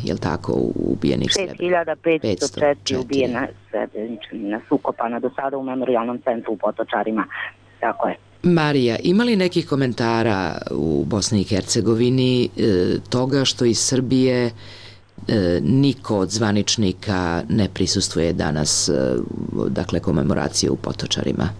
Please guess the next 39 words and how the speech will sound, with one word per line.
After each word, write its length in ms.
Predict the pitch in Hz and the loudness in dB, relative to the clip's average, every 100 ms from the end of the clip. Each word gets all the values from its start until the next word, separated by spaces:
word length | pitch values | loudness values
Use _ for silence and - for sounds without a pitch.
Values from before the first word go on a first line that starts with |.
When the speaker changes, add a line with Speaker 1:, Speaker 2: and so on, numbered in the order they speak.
| - | -6
Speaker 1:
Da 140 | - | -2
li 80 | 98 | -2
je 60 | 92 | -2
Srbija 360 | 110 98 113 | -2 2 4
jedina 440 | 104 104 113 170 117 | 4 4 4 2 2
zemlja 320 | 101 82 73 | 0 -2 -4
iz 220 | 67 - | -4 -2
ex-Jugoslavije 760 | 69 - 98 98 92 113 110 92 | -2 -2 -2 -2 0 2 2 2
koja 300 | - 90 87 - - - | 0 -2 -2 -8 -18 -6
nije 240 | - 101 90 | 0 2 2
poslala 440 | - 71 - 78 | -2 -4 -2 -2
delegaciju 640 | - 58 62 - - - | -2 -4 -2 -2 -2 -2
u 20 | - | -2
Potočare? 440 | 60 - - 156 | -4 -4 0 4
Speaker 2:
E, 200 | 156 156 - - | 4 2 -2 -4
čini 280 | 175 196 240 | 0 2 2
se 80 | 220 | 2
da 80 | 175 | 2
jeste 420 | 175 180 196 - - | 2 2 0 -4 -8
Srbija 380 | 170 170 160 160 | -2 2 4 4
jedina 460 | 165 160 143 143 - _ 135 | 2 0 0 0 -4 _ -4
zemlja 320 | 139 160 165 143 | 0 0 2 0
iz 100 | 143 | 2
regije 340 | 165 160 147 | 0 2 0
koja 280 | - 151 143 | 0 0 0
nije 220 | 151 156 | 0 -2
poslala 420 | - 147 170 143 | 0 0 2 0
zvaničnu 440 | 131 143 160 147 143 | 2 0 -2 -4 0
delegaciju. 600 | 135 139 139 156 - 156 | 0 2 0 -2 0 0
Ovdje 160 | 147 | 0
će 100 | 143 | -2
biti 220 | 147 147 | -4 -2
neki 360 | 156 151 147 147 | 0 0 0 0
opozicioni 640 | 147 156 147 117 - 135 135 | 0 -2 -8 -8 -4 -2 0
predstavnici, 760 | 143 165 - - 165 143 - | 0 0 0 -2 0 -2 -4
kao 200 | - 139 | -4 -4
što 140 | - | -6
ste 160 | 143 - | -14 -4
vi 280 | 143 151 | 0 0